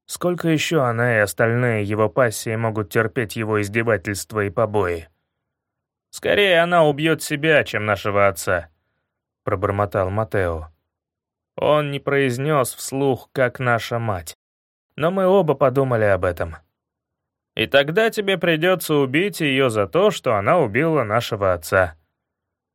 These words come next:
«Она сбежит в Европу, а мне некогда будет гоняться за женщиной». Если бы Нина расправилась с отцом,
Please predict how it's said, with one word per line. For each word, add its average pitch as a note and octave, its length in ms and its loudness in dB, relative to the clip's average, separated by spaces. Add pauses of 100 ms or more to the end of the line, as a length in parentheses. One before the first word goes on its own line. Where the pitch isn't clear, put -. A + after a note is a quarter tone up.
(460)
«Она G#2 260 2
сбежит G2+ 420 -2
в A2 60 -8
Европу, G2 640 -2
а F2 80 0
мне B2+ 200 -4
некогда A2+ 460 -2
будет F#2+ 280 -2
гоняться F#2 440 -2
за G2 160 0
женщиной». F2 680 -6 (1120)
Если E3 460 -2
бы D#3+ 200 0
Нина E3 360 0
расправилась D3 720 2
с - 140 -10
отцом, B2+ 540 2